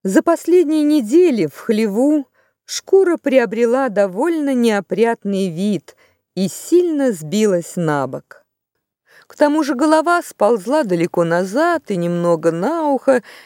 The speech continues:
и теперь каждый мог видеть глупую, кроткую ослинную морду.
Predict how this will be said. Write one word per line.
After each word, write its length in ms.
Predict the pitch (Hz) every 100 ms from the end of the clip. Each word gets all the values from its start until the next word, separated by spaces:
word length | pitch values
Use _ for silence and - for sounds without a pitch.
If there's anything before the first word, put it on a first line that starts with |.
| _
и 140 | 226 269
теперь 460 | - 302 370 359 -
каждый 460 | 359 359 320 240
мог 260 | 262 262 247
видеть 480 | 214 247 202 190 175
глупую, 760 | 175 208 320 359 - 302 294 285 -
кроткую 720 | 175 208 285 - - 240 220
ослинную 720 | - 147 - 175 185 214 156 143
морду. 480 | 143 139 135 147